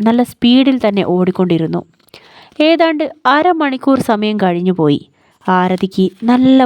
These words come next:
പോലെ വിശക്കാൻ തുടങ്ങി. "ഹലോ, ഏയ്, താനൊന്ന് വണ്ടി നിർത്തിക്കേ, എനിക്ക് നല്ല പോലെ വിശക്കുന്നുണ്ട്," അവൾ ഗൗരിയോടായി പറഞ്ഞു. അവൻ ആരതിയെ പിന്നിലെ സീറ്റിലേക്കൊന്ന്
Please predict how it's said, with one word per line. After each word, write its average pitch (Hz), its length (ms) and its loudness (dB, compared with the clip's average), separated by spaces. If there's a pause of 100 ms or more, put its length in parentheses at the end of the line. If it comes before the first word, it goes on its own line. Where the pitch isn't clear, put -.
പോലെ 185 260 -2
വിശക്കാൻ 180 460 -4
തുടങ്ങി. 160 340 -4 (1300)
"ഹലോ, 214 240 0 (760)
ഏയ്, 233 300 0 (440)
താനൊന്ന് 277 460 0
വണ്ടി 202 300 0
നിർത്തിക്കേ, 226 420 0 (560)
എനിക്ക് 330 320 0 (120)
നല്ല 220 200 0 (120)
പോലെ 196 280 -2
വിശക്കുന്നുണ്ട്," 170 540 -6 (560)
അവൾ 185 240 0 (240)
ഗൗരിയോടായി 185 720 0
പറഞ്ഞു. 165 340 -4 (640)
അവൻ 294 240 0 (120)
ആരതിയെ 302 380 0 (220)
പിന്നിലെ 262 420 2
സീറ്റിലേക്കൊന്ന് 226 640 0